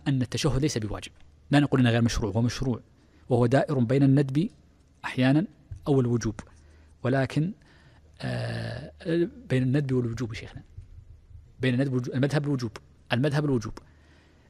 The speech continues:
لكن المذهب المجزوم به هذا بناء على رواية قلتها لكم من حديث عمران رضي الله عنه. نعم، "وإن سجد".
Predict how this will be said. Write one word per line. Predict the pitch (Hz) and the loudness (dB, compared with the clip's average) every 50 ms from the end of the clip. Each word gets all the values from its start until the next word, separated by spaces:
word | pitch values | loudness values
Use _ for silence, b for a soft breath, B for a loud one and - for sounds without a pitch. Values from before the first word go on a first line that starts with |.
| b b - | b b 2
لكن | 127 139 135 - 160 165 233 | 2 2 4 4 2 2 6
المذهب | 175 131 135 160 151 135 131 | 6 8 8 8 8 6 4
المجزوم | 127 127 120 120 127 139 127 | 4 4 2 2 2 2 4
به | 117 127 120 - 151 160 - - - - - - _ - _ | 4 2 0 0 -6 -6 -6 -10 -20 -20 -20 -20 _ -16 _
هذا | - - 135 139 143 160 | -4 -2 -2 2 2 2
بناء | 143 143 151 151 131 | 2 4 4 4 2
على | 110 107 113 120 | 2 2 0 0
رواية | 117 117 127 131 123 113 - 135 170 - - - | 2 2 4 4 2 0 0 -4 -4 -4 -6 -4
قلتها | - 123 - 110 110 | -4 -2 -2 -2 -2
لكم | 123 - 135 | -2 0 -2
من | 117 - | -2 0
حديث | - 139 120 - | -2 -4 -2 2
عمران | 117 110 110 120 123 | 2 2 4 4 2
رضي | 120 120 110 107 | 2 2 0 -2
الله | 110 110 110 98 110 | -2 -4 -4 -4 -6
عنه. | - 101 - - - - - B B B B B B B B - | -8 -10 -12 -14 -20 -20 -20 B B B B B B B B -6
نعم، | 110 104 127 | -4 -2 -2
"وإن | - - | -2 0
سجد". | - - 113 - 107 107 127 | 0 -2 -2 -2 -4 -6 -6